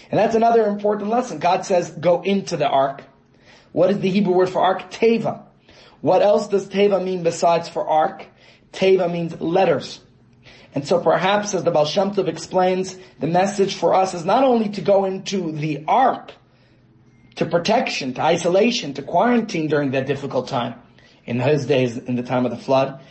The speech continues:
In our times, during a pandemic. But there's another source of solace that could certainly help us, of comfort.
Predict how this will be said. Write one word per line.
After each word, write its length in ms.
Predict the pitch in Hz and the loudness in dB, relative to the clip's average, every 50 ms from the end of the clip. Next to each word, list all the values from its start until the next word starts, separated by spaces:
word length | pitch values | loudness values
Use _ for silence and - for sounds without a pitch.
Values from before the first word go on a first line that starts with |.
| - - - - - - | -20 -20 -20 -20 -10 -6
In 120 | - 160 | -2 0
our 240 | 180 180 190 196 190 | 2 2 2 2 0
times, 720 | 190 185 185 190 202 196 202 208 208 202 202 - - - - - - - _ _ | 0 0 2 4 4 4 4 2 0 -2 -4 -8 -12 -18 -20 -20 -20 -20 _ _
during 600 | - 190 196 202 202 202 208 208 208 - - - - - | 0 2 4 4 4 4 4 2 2 -2 -6 -4 0 2
a 420 | 196 196 196 208 202 202 - - | 4 4 4 4 4 2 -2 -4
pandemic. 640 | - - 202 202 202 202 220 233 254 202 - - - - - _ _ _ _ _ _ _ _ _ _ _ _ _ _ - - - - - - - - - - - _ _ _ | -4 -2 0 2 4 4 4 4 2 0 -4 -6 -12 -20 -20 _ _ _ _ _ _ _ _ _ _ _ _ _ _ -20 -20 -20 -20 -20 -20 -20 -20 -20 -20 -20 _ _ _
But 160 | - 190 - | -2 0 2
there's 160 | - 208 208 214 | 4 4 4 4
another 680 | 220 220 220 226 247 277 277 277 247 226 214 208 208 - | 2 0 2 2 2 4 4 4 4 4 4 2 0 -6
source 640 | - - - - 240 226 226 214 202 208 - - | -16 -18 -6 -2 0 2 2 2 0 -4 -8 -6
of 160 | - 175 175 - | -4 -4 -4 -4
solace 760 | - - - 220 220 208 196 180 170 165 165 - - - - _ _ _ _ _ _ _ _ - | -4 -2 0 2 2 4 4 2 2 0 -2 -8 -14 -18 -20 _ _ _ _ _ _ _ _ 0
that 240 | 170 160 160 - | 0 0 0 -2
could 180 | - 175 160 - | -4 -6 -6 -6
certainly 800 | - - - 208 202 202 190 175 170 170 165 156 151 - - - - - - _ _ - | -6 -2 0 2 2 2 0 -2 -2 0 0 0 -2 -2 -6 -12 -20 -20 -20 _ _ -4
help 300 | - 170 175 175 - 156 | 0 2 2 2 2 0
us, 180 | 139 135 - | -2 -2 -2
of 120 | 139 - - | -6 -10 -4
comfort. 500 | - 175 175 160 - - - - - | -2 -2 -2 -2 -4 -8 -12 -12 -14